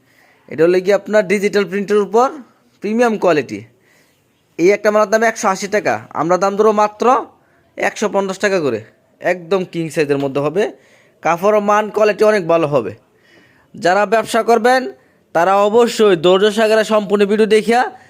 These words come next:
যে যে কোয়ালিটি মাল নেবেন, সুন্দর করে স্ক্রিনশট নেবেন। স্ক্রিনশট নিয়ে আমাদেরকে পাঠাবেন যে, "ভাই মকবুল ভাই, আপনি এখান থেকে আমাকে, এ, বিশ পিস দেন, এই ডিজাইন থেকে বিশটা দেন,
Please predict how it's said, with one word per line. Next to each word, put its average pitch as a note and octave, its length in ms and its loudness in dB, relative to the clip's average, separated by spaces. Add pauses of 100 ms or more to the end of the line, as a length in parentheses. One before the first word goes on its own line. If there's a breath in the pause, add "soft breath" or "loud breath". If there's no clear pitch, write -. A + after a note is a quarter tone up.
(220 loud breath)
যে F#3+ 240 2
যে G#3+ 160 2
কোয়ালিটি A3 360 2
মাল G#3 260 2
নেবেন, G#3+ 300 2 (380 soft breath)
সুন্দর G#3 420 0
করে G#3 260 4
স্ক্রিনশট F#3 480 -2
নেবেন। A#2+ 260 0 (220)
স্ক্রিনশট G#3 460 -2
নিয়ে A3+ 140 2
আমাদেরকে F#3+ 380 0
পাঠাবেন G3 500 0
যে, E3+ 120 2
"ভাই E3+ 140 4
মকবুল F3+ 300 0
ভাই, G#3 240 2 (380 loud breath)
আপনি - 240 -2
এখান G3 200 -2
থেকে F#3+ 160 0
আমাকে, F#3 420 0 (380 loud breath)
এ, D#3 160 0
বিশ F3+ 240 -2
পিস F#3 200 -2
দেন, E3 280 0 (140)
এই E3+ 80 0
ডিজাইন F#3 300 0
থেকে F#3 180 -2
বিশটা F#3 320 -2
দেন, E3 280 -2